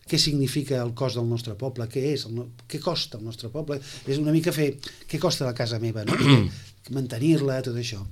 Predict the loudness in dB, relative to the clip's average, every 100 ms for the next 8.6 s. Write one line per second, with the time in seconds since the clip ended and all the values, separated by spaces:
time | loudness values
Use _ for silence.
0 | -8 -8 -8 -10 -20 -20 -20 -20 -14 -10
1 | 0 2 4 6 6 6 4 2 2 4
2 | 2 2 2 4 4 4 4 4 2 0
3 | 0 -2 -2 -4 -4 -4 -2 0 0 -2
4 | -4 -2 -2 -2 0 0 0 -2 -2 -2
5 | -2 -2 -4 -2 -2 -2 -4 -4 -2 -2
6 | -4 -8 -18 -18 -20 -20 -8 -4 -2 -2
7 | -2 -2 -4 -6 -10 -14 -10 -2 2 4
8 | 6 4 4 2 2